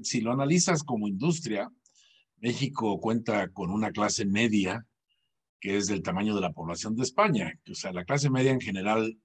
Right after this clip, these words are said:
ah, actualmente, pues es la que acude a espectáculos de tipo como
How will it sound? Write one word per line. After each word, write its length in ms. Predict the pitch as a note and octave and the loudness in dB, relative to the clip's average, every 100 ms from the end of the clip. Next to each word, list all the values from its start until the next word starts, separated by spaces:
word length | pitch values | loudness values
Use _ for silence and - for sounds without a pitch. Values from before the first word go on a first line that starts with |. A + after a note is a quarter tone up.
| _ | _
ah, 340 | F2+ F2+ E2+ E2 | -8 -6 -6 -8
actualmente, 800 | D#2+ - G2+ G2 F#2 G2 G2 - _ _ _ _ | -6 -2 0 0 -2 -2 -4 -6 _ _ _ _
pues 140 | A#2 | 0
es 40 | C3+ | 0
la 120 | C#3 | 0
que 80 | - | -2
acude 360 | - A#2+ A2+ | 2 4 4
a 60 | G2+ | 2
espectáculos 880 | - F2+ - B2 A#2+ G2 G2+ A2+ | -2 -8 -2 -2 0 -4 -4 -6
de 260 | F2 D2+ D2 - | -8 -10 -12 -8
tipo 560 | F2 E2 F2 D#2+ D#2 | -8 -6 -6 -6 -6
como 480 | - D#2 D#2 D2 - | -12 -14 -12 -12 -16